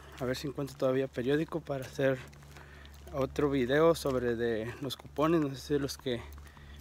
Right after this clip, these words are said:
se-, sepan que yo tengo otro canal de cupones, se llama Cupones Mariscal, y ahí me pueden encontrar. También, ah, voy a empezar a hacer otra vez videos de, de, ah, cupones. Entonces ahorita los dejo, voy a ir a agarrar, voy a ir a agarrar el carro.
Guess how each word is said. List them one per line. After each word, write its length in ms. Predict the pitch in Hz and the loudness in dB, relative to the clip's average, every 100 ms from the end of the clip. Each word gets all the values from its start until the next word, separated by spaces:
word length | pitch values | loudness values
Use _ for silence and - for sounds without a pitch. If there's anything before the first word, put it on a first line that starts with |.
| - - - - - | -18 -20 -20 -18 -14
se-, 280 | - 135 - | -2 2 2
sepan 380 | - 160 - 156 | 2 0 2 0
que 140 | 147 139 | 2 2
yo 80 | |
tengo 220 | 127 151 151 | 2 0 0
otro 200 | 143 135 | -2 -2
canal 300 | 127 143 147 | 0 0 0
de 140 | 143 | -2
cupones, 480 | 139 - 139 151 160 | -4 -6 0 0 0
se 160 | - 143 | -2 0
llama 360 | 131 139 143 135 - | 0 0 -2 -4 -14
Cupones 380 | - - 135 135 | -14 -2 0 2
Mariscal, 500 | 131 117 - 139 160 - - - - - - - | 2 -2 -2 -2 -2 -6 -16 -16 -18 -18 -16 -4
y 200 | 147 160 | 2 4
ahí 220 | 135 143 | 4 2
me 140 | 147 | 0
pueden 320 | 135 143 139 147 | 0 0 2 2
encontrar. 480 | 131 135 143 151 151 - - | 0 -2 2 2 0 -6 -10
También, 320 | 135 127 131 | -4 0 0
ah, 100 | 135 - - | 0 -4 -4
voy 120 | 135 | -2
a 40 | |
empezar 300 | 143 - 139 | -2 0 0
a 40 | 135 | 0
hacer 240 | - 143 | 0 -2
otra 240 | 139 143 | 0 0
vez 80 | 127 | 0
videos 420 | 131 131 131 135 | 2 2 2 0
de, 200 | 135 107 - - - - - - - - - | -2 -2 -4 -14 -20 -20 -20 -20 -20 -20 -8
de, 280 | 127 107 107 | -2 0 2
ah, 140 | 95 - | 0 -4
cupones. 420 | - 127 135 127 - - - - | -14 -10 -6 -6 -6 -14 -18 -18
Entonces 300 | - 135 127 | -8 -4 -2
ahorita 280 | 135 131 143 | -2 -2 -2
los 140 | 131 | -2
dejo, 180 | 131 139 | -2 0
voy 220 | 135 131 | -2 -2
a 40 | 131 | 0
ir 60 | |
a 60 | 127 | -2
agarrar, 360 | 123 123 135 135 - - - - - - - - | -2 -4 -4 -6 -12 -20 -20 -20 -20 -20 -20 -8
voy 200 | 139 139 | -2 0
a 40 | |
ir 80 | 139 | 2
a 40 | 143 | 2
agarrar 300 | 131 131 131 | 4 2 2
el 140 | 127 | 2
carro. 360 | - 160 156 | 4 6 6